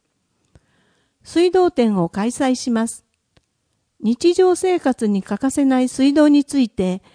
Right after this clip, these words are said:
住民の皆様にご理解と関心を深めていただくために、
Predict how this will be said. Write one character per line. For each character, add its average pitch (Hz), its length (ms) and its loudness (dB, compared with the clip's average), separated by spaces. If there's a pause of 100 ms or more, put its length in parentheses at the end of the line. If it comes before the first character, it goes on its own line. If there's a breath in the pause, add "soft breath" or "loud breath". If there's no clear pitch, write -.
(300 soft breath)
住 277 240 4
民 349 240 0
の 320 120 2
皆 294 260 2
様 220 300 0
に 190 320 -6
ご 202 160 4
理 311 100 0
解 240 280 0
と - 380 -4
関 302 260 0
心 330 300 0
を 311 60 2
深 330 240 -4
め 285 120 2
て 208 120 -2
い 190 120 -4
た 226 160 -4
だ 254 120 -2
く - 120 -16
た 240 140 -2
め 233 160 0
に、 180 260 -4